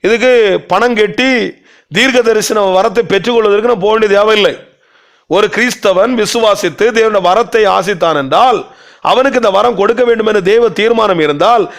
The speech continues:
கண்டிப்பாக ஒவ்வொரு கிறிஸ்தவனுக்கும் ஆண்டவர் கொடுப்பார். இதுக்கு பணம் கட்டி ஒரு இடத்துல ட்ரைனிங் எடுத்து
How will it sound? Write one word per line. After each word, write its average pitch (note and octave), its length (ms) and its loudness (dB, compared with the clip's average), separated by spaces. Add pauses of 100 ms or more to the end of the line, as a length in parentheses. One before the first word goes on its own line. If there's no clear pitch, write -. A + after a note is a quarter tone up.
(140)
கண்டிப்பாக A3 680 0
ஒவ்வொரு A#3+ 400 2
கிறிஸ்தவனுக்கும் G3 480 -2
ஆண்டவர் G#3+ 300 0
கொடுப்பார். F3+ 640 0 (200)
இதுக்கு A#3 280 0
பணம் G3+ 300 0
கட்டி F#3 300 0
ஒரு A3+ 160 2
இடத்துல G3 180 -2
ட்ரைனிங் A3+ 340 0
எடுத்து G3+ 640 0